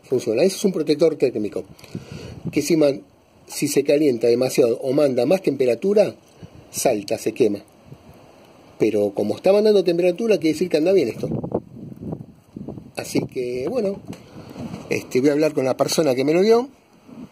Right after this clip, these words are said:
le voy a decir el problema que tiene y, este, le voy a averiguar si consigue ese ventilador y si no, bueno, lamentablemente va a haber que reciclarlo.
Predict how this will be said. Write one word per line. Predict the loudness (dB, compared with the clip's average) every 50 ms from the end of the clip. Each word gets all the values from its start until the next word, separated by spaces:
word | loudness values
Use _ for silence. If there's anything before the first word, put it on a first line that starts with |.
| _ _ -10
le | -6 -2 2 4
voy | 4 4
a | 2
decir | 2 0 0 2 2
el | 2
problema | 0 0 0 2 2 2
que | 0 -2 -2
tiene | 0 0 2 2 0 -2 -4 -8 -20 _ -20 _ _ _ -20 -20 -20 -20 -20 -10 -2
y, | 0 2 2 0 -2 -6 -12 -10 -6
este, | -4 -4 -6 -6 -6 -2 0 2 4 4 4 2 2 2 2 0 0 0 0 -2 -2 -4 -6 -10 -16 -20 -20 -20 -20 -20 -20 -20 -20 -20 -20 -20 -20 -20 -20 -20 -20 -20 -20 -20 -20 -20 -20 -20 -20 -18 -18 -18 -18 -20 -20 -20 -16 -16 -12 -12 -10 -6
le | -2 2
voy | 2 2
a |
averiguar | 2 0 -2 0 0 0 0 0
si | -2 -6 -6 -2
consigue | -2 -2 -2 -2 0 0 0
ese | 0 0 -2 -2
ventilador | -2 -2 0 0 2 2 2 2 2 0
y | 0 -2 -4
si | -4 -2 0
no, | 0 2 2
bueno, | 2 0 -2 -2 -8 _ _ -20 -20 -18 -16 -12 -12 -12 -12 -14 -16 -16 -16 -18 -18 -12 -4
lamentablemente | -2 -2 0 0 -2 0 0 0 2 2 2 2 0 0 2 2 2
va | 4
a |
haber | 4 2 2 0
que | -2 -2
reciclarlo. | -2 -2 -6 -6 -2 -2 -2 -2 -4 -8 -14